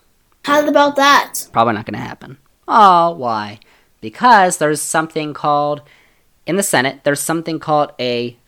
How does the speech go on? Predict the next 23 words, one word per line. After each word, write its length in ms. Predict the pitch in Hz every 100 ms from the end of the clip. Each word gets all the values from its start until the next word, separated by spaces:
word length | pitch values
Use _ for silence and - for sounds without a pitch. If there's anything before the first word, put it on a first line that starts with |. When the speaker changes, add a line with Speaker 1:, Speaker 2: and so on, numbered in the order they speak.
| _
Speaker 2:
filibuster. 680 | 196 170 120 - - - 196 - - _ _ _ _ - - _ _ _ _ _ _ _ _ _
The 100 | 135
filibuster 760 | - 254 392 370 240 226 - 220
requires 720 | 208 - 196 196 185 180 151
there 220 | 170 160
to 140 | 160 139
be 160 | 143
sixty 840 | 135 - - 294 - - 262 247
votes 720 | 180 160 165 123 - - - - _ _ _ -
needed 480 | 180 202 180 160 143
to 680 | - 170 160 156 160 156 - _ _ _
pass 320 | - 160 156
a 60 | 151
bill 340 | 123 107 - -
in 80 | 127
the 80 |
Senate. 280 | 117 113 98 - _ _
Actually, 420 | - - - 202
you 60 | 190
only 180 | 214 220
need 200 | 190 156
fifty-one 1500 | - 190 180 - 175 147 139 135 - _ _ _ 117 117 113
votes 580 | 107 98 - - - -